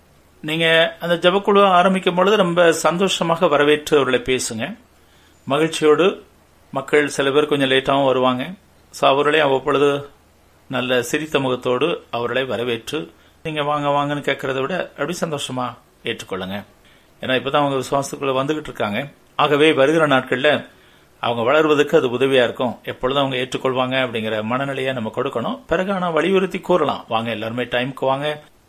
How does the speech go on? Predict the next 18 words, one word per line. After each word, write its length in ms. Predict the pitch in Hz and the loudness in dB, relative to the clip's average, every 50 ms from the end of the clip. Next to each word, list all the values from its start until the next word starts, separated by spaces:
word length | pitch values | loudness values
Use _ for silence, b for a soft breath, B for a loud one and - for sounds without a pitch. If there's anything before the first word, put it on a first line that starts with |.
| _ _ _ _ _ - | _ _ _ _ _ -6
அப்பதான் 280 | 110 117 127 147 147 | -4 -2 0 0 0
நிறைய 280 | 139 139 135 143 156 160 | 0 0 2 2 2 2
காரியங்களை 380 | 160 160 147 147 143 143 143 139 | 2 2 0 2 2 0 0 0
கற்றுக்கொள்ள 380 | 139 135 - - - 151 143 | 0 -2 -2 -2 0 0 0
முடியும்" 360 | 139 143 139 139 143 143 139 - - _ - | 0 0 0 0 -2 -2 -4 -8 -16 _ -16
அப்படின்னு 220 | - 120 131 131 131 | -10 -8 -6 -6 -6
சொல்லி 260 | 123 - 143 175 202 | -4 -6 -4 -4 -4
நீங்க 220 | 151 131 127 127 | -6 -6 -8 -8
தினமும் 380 | 127 - 135 139 143 143 143 135 | -6 -4 -4 -2 -2 -2 -2 -2
என்கரேஜ் 400 | 131 127 127 147 143 147 143 139 | -2 -2 0 2 2 2 2 0
பண்ண 160 | 139 131 131 | -2 -2 -2
வேண்டியது 320 | 127 127 127 135 143 226 107 | -2 0 0 0 0 0 -2
அவசியம். 500 | - 135 110 98 - - 90 78 - - _ _ _ _ _ _ _ _ _ _ | -4 -4 -6 -6 -8 -8 -8 -10 -14 -16 _ _ _ _ _ _ _ _ _ _
நீங்க 340 | - 139 160 180 196 208 208 | -4 0 2 4 4 6 6
முதலாவது 480 | 185 185 170 180 180 175 180 185 190 190 | 6 6 6 6 6 6 8 8 8 6
அந்த 140 | 175 160 151 | 8 8 6
இடத்துக்கு 320 | 151 156 160 156 156 156 | 6 6 4 0 -2 -2
முதலாவது 440 | 143 139 135 147 147 151 151 151 | 0 2 4 6 6 6 6 4